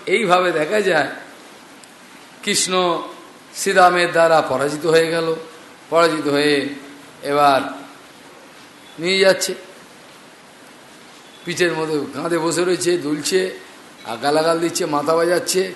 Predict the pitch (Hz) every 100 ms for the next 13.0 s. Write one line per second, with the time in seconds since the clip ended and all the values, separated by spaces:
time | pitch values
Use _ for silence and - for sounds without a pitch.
0 | - 147 160 151 139 151 160 143 160 170
1 | 170 185 175 135 143 131 120 110 127 151
2 | 143 - - 110 127 135 135 135 156 165
3 | 156 135 127 - - - - 127 131 135
4 | 120 113 - - - - - - - -
5 | - - - 160 185 202 214 208 202 196
6 | 196 180 165 185 180 185 175 - 185 220
7 | 240 233 240 - - - - - - -
8 | - - - - - - - 185 226 233
9 | 240 214 202 185 175 180 160 202 190 196
10 | 254 262 - 160 131 - - - - -
11 | - - - - - - - - - -
12 | - 160 165 160 226 214 202 180 160 165